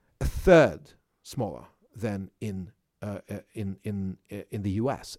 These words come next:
That means, and I'm finishing, that means that when the Kremlin tells its henchmen in the media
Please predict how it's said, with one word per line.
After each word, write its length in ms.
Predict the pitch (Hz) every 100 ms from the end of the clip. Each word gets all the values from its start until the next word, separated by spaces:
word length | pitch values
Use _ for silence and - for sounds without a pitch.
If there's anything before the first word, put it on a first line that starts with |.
| -
That 380 | 107 - -
means, 540 | 160 202 147 87 98 170
and 200 | - 78
I'm 140 | 90 92
finishing, 340 | 98 - - - _ _ _ _ _ _ _ _ _ -
that 280 | 131 185
means 420 | 190 202 101 95 92
that 240 | 107 - - -
when 560 | 107 135 214 220 190 - _
the 120 | -
Kremlin 720 | - 170 175 110 65 65 - 123 - _ _ _ _ - - - - _ _ -
tells 720 | - 214 220 202 151 107 - - _ _ _ _ _ _ - _ _ _ _
its 360 | - 151 - -
henchmen 720 | 220 196 - 76 - - 151 _ _ _ _ -
in 140 | 160 135
the 80 |
media 400 | 123 147 95 73